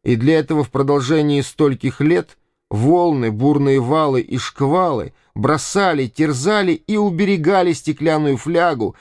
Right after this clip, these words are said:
в которой тесно переплелись жребии стольких людей. Для этого вступили между собой в сердечное согласие ветры, приливы и бури. Необъятный, вечно волнующийся океан —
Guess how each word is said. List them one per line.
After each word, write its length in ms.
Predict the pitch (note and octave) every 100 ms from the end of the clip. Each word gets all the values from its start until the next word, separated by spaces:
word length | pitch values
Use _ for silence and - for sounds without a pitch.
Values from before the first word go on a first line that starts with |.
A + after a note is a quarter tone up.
| _ _
в 60 | -
которой 380 | D#3+ C#3+ F3+ E3
тесно 460 | - G#3 - F3+
переплелись 640 | D3+ E3 D#3+ D3 D#3 E3+ B2
жребии 540 | A2+ C3 E3 C#3+ C#3
стольких 540 | B2 - C#3 - A#2
людей. 460 | B2 A#2+ A2 G2 - _ _ _ _ -
Для 260 | G2+ A2+
этого 220 | C3+ C#3+
вступили 520 | B2+ - A2 - C#3+ C#3+
между 280 | C3+ A2
собой 360 | B2 B2 C3 D3
в 40 |
сердечное 600 | - B2+ A#2 D3 C3+ C#3 B2
согласие 640 | B2+ A#2 C3+ C#3+ - C3
ветры, 640 | G#2 B2 D#3+ C#3+ A#2 G2+ - _ _
приливы 640 | C3+ C#3 A#2+ C3+ D#3 C#3
и 60 | B2+
бури. 520 | G#2 A2 C3 A#2+ - -
Необъятный, 1120 | A#2 C3 D3+ A#2 B2+ E3+ G3+ G3+ - G#2 G2 - _ _
вечно 580 | G#2+ G2+ G#3 A3 - F3+
волнующийся 840 | D#3+ E3 F3 G3 F#3+ D#3 D#3+ - D3
океан — 540 | - B2+ F3+ G#3+